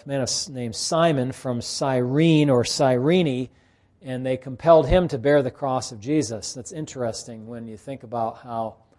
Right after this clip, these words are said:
the Lord said that each of us should take up our cross daily and follow him.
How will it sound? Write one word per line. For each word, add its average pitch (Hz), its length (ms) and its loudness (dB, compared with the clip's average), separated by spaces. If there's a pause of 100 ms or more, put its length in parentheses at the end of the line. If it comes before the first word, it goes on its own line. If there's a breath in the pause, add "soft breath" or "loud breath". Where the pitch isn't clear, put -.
(160 soft breath)
the 120 80 -16
Lord 127 280 -2
said 120 420 -2 (280 soft breath)
that 120 100 -8
each 131 200 -2
of 113 120 -8
us 135 200 0
should 120 200 -12
take 127 220 -6
up 117 180 -8
our 110 120 -6
cross 120 400 -8
daily 123 380 -2
and 104 140 -12
follow 110 320 -6
him. 107 360 -14